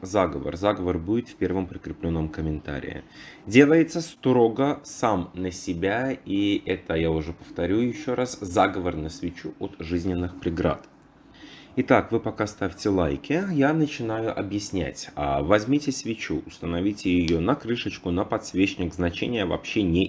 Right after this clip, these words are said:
имеет на что. Зажигаете ее строго спичками и, смотря на огонь, читаете заговор ровно сорок раз подряд.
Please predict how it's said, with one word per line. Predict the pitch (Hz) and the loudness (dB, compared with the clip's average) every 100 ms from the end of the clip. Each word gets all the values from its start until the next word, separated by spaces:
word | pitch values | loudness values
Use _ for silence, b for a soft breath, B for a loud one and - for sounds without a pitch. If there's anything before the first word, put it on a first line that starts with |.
| 87 | 0
имеет | 82 85 92 - | 0 2 0 0
на | 87 | 0
что. | 90 - - - B B B B B B | -2 -2 -4 -4 B B B B B B
Зажигаете | 113 123 127 147 170 151 151 | 2 4 6 6 6 4 2
ее | 139 131 113 123 147 | 6 6 6 6 4
строго | 143 - 117 117 117 120 123 | 2 -2 2 2 4 2 0
спичками | - - - 95 - - 71 65 64 B B B - | -2 -10 -8 -10 -8 -8 -6 -6 -10 B B B 6
и, | 135 139 | 8 8
смотря | - - 113 139 - 131 120 90 - | 2 2 4 4 4 4 6 4 0
на | 104 104 95 | 2 4 2
огонь, | - 92 95 120 151 170 151 | 2 -2 2 4 4 2 -6
читаете | - - 113 113 98 87 92 | -8 -6 -2 0 0 0 -2
заговор | 80 98 113 127 139 151 | 2 4 4 2 0 0
ровно | 101 95 90 98 120 - | 2 4 4 4 2 0
сорок | - - 87 95 - | 0 4 6 6 2
раз | - 85 76 - | 0 0 0 0
подряд. | - 87 90 73 - | -2 2 4 2 0